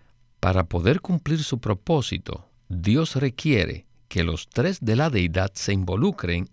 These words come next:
y coordinen juntos. Pero sorprendentemente, también requiere de la participación de los compañeros de Cristo. Ahora, ¿quiénes son los compañeros de Cristo?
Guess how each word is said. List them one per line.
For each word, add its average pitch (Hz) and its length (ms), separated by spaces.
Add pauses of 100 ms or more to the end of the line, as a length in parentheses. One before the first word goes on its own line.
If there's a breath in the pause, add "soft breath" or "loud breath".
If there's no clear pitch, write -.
y 117 140
coordinen 87 680
juntos. - 640 (760)
Pero 71 260
sorprendentemente, 90 1200 (300)
también 85 500
requiere 95 580
de 90 140
la 85 120
participación 98 1160
de 123 160
los 156 200
compañeros 87 680
de 117 140
Cristo. 143 520 (840)
Ahora, 80 420 (640)
¿quiénes 147 440
son 82 360 (200)
los 85 340
compañeros 78 580
de 87 120
Cristo? 131 440